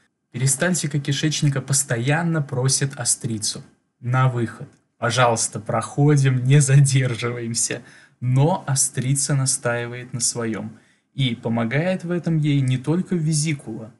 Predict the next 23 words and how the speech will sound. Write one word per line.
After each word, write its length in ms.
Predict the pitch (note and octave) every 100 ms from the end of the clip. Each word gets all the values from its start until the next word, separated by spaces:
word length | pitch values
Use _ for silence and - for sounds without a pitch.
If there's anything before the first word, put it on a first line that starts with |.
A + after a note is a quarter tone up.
| _ _
которая 360 | A2 B2+ A#2+ A#2
в 60 |
переводе 420 | - A#2+ B2 A#2+
с 120 | A2 -
латыни 380 | A#2 C#3 B2+
означает 520 | A#2 A2+ A#2 - A#2 A2
«пузырёк», 580 | C3 A#2+ B2 A2+ G#2
то 120 | - A2+
есть 240 | A2 -
расширение 800 | A#2 A2+ - B2 B2 A2+ G#2 - - _ _ -
передней 380 | A#2 A#2 A2+ A2
части 380 | A#2 A2+ -
тела, 360 | C3+ A#2+ A#2 - - - _ _ -
но 340 | B2 C3 D#3+ D3+
и 240 | C#3+ D3 D3+ -
бульбус. 720 | B2 B2 F#3+ D#3 A2 G#2 - - _ _ _ _ _ -
Не 160 | B2+
Бэггинс, 520 | B2 A#2+ A#2 A2+ G#2+ -
заметьте, 580 | A#2 A#2 A2+ G#2+ -
не 160 | A#2+ C#3
путайте 500 | C#3 C#3 C#3 C#3 -
с 140 | -
хоббитами. 640 | - - C3 A#2 - A#2+ A#2+